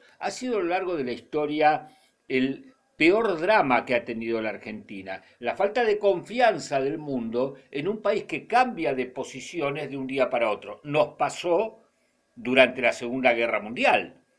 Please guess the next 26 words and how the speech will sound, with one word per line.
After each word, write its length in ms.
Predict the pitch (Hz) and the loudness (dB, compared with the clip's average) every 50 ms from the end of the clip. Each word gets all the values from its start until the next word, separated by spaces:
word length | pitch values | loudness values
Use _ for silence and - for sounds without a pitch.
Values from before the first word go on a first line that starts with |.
| _ _ _ _ _ _ - | _ _ _ _ _ _ -20
De 280 | - 98 107 120 117 | -8 -2 0 0 2
defender 580 | 110 110 - - 135 120 110 113 170 190 190 196 | 0 -2 -4 -4 -6 -6 -4 0 2 2 2 2
las 140 | 180 139 - | -2 -4 -4
políticas 680 | - 123 123 135 156 143 - 147 - - 127 104 101 | -4 -4 -4 -4 -4 -8 -10 -10 -6 -4 -4 -4 -2
del 240 | 117 127 139 147 170 | 0 0 2 2 2
eje, 540 | 180 170 139 - - - 143 151 160 160 - - _ _ _ | 2 0 0 -2 -6 -8 -6 -6 -6 -8 -12 -20 _ _ _
pasamos 440 | - 123 - - 143 147 165 147 - | -2 -2 0 2 0 0 0 0 0
a 60 | 131 | 0
declararle 800 | 135 123 117 - 120 120 127 139 147 151 151 147 151 147 135 131 | 0 0 -2 -4 -4 -2 0 2 4 2 2 0 -2 -2 0 0
la 100 | 131 127 | 0 0
guerra 460 | 123 135 143 151 147 139 147 143 139 | 0 0 0 0 0 2 2 2 2
al 320 | 147 - 120 113 113 120 | 2 0 2 0 2 2
eje 580 | 151 160 135 - - - 135 139 151 185 - - _ _ _ _ | 2 2 0 0 -2 -2 0 0 0 -2 -4 -10 _ _ _ _
pocas 600 | - 143 143 143 139 - 147 127 123 120 110 - | -2 0 0 0 0 -2 0 2 2 0 0 -2
semanas 520 | - 123 120 110 120 131 135 127 - - - | -4 -4 -4 -2 0 0 0 -2 -2 0 2
antes 600 | 127 131 131 123 127 120 117 110 110 - - 107 | 2 2 0 -2 -4 -4 -4 -4 -4 -10 -14 -8
de 80 | 104 | -4
la 160 | 104 104 101 - | -2 -2 -2 -2
culminación 680 | - 107 101 101 98 95 92 - - 123 127 127 117 107 | -4 -8 -8 -8 -8 -8 -8 -6 -2 0 0 0 0 -2
de 80 | 101 | -6
la 140 | 92 92 82 | -8 -8 -10
contienda. 720 | 98 95 98 - 202 208 190 139 101 90 85 85 80 - - - - _ - | -12 -14 -8 0 2 4 4 4 2 -6 -8 -10 -10 -12 -14 -20 -20 _ -10
Y 100 | - 135 | -6 -4
nos 200 | 127 147 139 - | -2 -2 -2 -4
pasó 380 | - - 131 120 - - 220 220 | -4 -6 -6 -6 -4 -4 -4 -4
históricamente, 1160 | - - - - 196 196 202 190 202 202 196 196 180 165 160 143 139 180 180 180 180 - | -6 -6 -6 -4 -4 -4 -4 -2 -2 -2 -2 -2 -6 -8 -8 -8 -6 -6 -6 -6 -8 -12